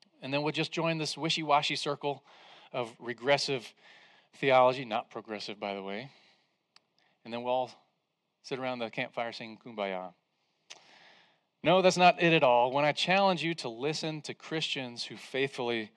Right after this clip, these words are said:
believe the word, yet have a different conviction or worship differently than you, it's not so that you can let go of your convictions. Compromise, though, is a valid concern.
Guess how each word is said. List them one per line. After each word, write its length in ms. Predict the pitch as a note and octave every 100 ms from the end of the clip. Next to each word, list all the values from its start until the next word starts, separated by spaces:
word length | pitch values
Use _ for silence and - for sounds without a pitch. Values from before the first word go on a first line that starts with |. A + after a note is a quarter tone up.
| - - _
believe 340 | B2+ C3+ G3+ B2+
the 60 | A#2
word, 320 | C3 D3+ C3+
yet 120 | C3+
have 160 | C3 A#2
a 40 |
different 320 | A#2 D3+ C#3+
conviction 480 | B2+ A#2+ C#3+ E3 D#3
or 160 | C3+ G#2+
worship 440 | B2 C3 C#3+ C#3
differently 400 | C3+ D3 C#3+ B2+
than 140 | A#2
you, 260 | A#2 A#2 B2 _ _ _ _ _ _ _ _ - - - _
it's 120 | C3+ C3+
not 200 | G3 F#3+
so 100 | F3+
that 80 |
you 120 | D#3+ E3
can 120 | C3+
let 340 | C3 D#3 -
go 380 | D3 F3+ A#3 - - _
of 140 | C3 B2
your 100 | A#2
convictions. 800 | B2 B2 C3 - G2 D3 - - _ _ _ _ _ _ _ _ _ _ _ _
Compromise, 760 | - D3+ - E3 D#3 D3 C3 C3 - C3+
though, 240 | B2 C3 -
is 380 | D3 D3 C3
a 100 | B2+
valid 420 | G2+ A#2 A#2+ A#2 -
concern. 680 | G#2 F#2 - C3 G2 F2